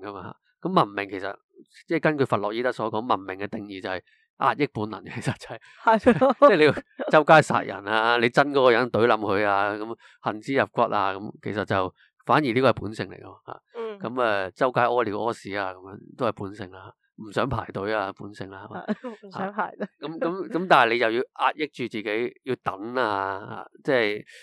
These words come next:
Speaker 1: 啊，好肚餓要等一等先可以食嘢，呢啲全部都係文明嘅社會先有啦，
Speaker 2: 嗯。
Speaker 1: 秩序啊，噉樣。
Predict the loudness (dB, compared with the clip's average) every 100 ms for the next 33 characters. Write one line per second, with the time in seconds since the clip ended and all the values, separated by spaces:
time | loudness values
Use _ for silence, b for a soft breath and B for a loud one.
0 | b b -8 -8 -8 -4 -2 -2 -2 -2
1 | -4 -6 -6 -6 -8 -10 -6 -4 -2 -4
2 | -8 -12 -8 -8 -8 -10 -6 -6 -4 -8
3 | -16 _ _ -10 -8 -6 -10 -12 -12 -12
4 | -14 -10 -8 -4 -4 -2 -2 -2 -4 -4
5 | -4 -4 -4 -6 -6 -10 -14 -16 -18 -20